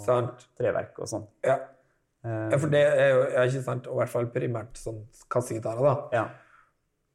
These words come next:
Speaker 1: Men føler du at gripebrettet har masse å si? Hvis du har hatt en s-, Martin D tjueåtte, og så har hatt liksom lønne gripebrett, har det egentlig vært
Speaker 2: Ja.
Speaker 1: helt, er det
Speaker 2: Ja, nå spør du hva jeg føler, og det,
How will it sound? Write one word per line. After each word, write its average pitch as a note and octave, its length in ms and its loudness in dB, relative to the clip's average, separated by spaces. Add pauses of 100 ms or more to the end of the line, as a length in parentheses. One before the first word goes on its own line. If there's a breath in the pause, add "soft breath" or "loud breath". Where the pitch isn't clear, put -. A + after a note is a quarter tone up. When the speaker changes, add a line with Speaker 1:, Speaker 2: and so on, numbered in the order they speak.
(140)
Speaker 1:
Men F#3+ 140 4
føler F3 260 4
du C#3+ 60 6
at D3 100 4
gripebrettet D3 460 2
har B2+ 100 4
masse B2 160 0
å A#2 60 -2
si? D3 100 2
Hvis E3 160 4
du D3+ 60 4
har C#3 80 4
hatt C3 140 0
en B2+ 200 -2
s-, A#2+ 200 -6
Martin B2+ 1000 -2
D A#2+ 80 2
tjueåtte, A#2+ 400 -6
og A#2 80 -2
så B2+ 140 0
har A2+ 140 0
hatt - 120 -16
liksom A#2+ 220 -4
lønne A2+ 260 -4
gripebrett, A#2+ 600 -8
har C3+ 120 0
det B2+ 140 0
egentlig A#2 180 -6
vært B2 140 -8
Speaker 2:
Ja. A#2+ 80 -4
Speaker 1:
helt, B2 160 -14 (180)
er B2 120 -4
det A#2+ 160 -4 (420)
Speaker 2:
Ja, C#3+ 60 2
nå F3 120 2
spør D#3 240 0
du D#3+ 60 -2
hva D3+ 160 0
jeg D#3+ 100 -2
føler, E3 680 -2 (180)
og C#3+ 160 -4
det, B2+ 140 0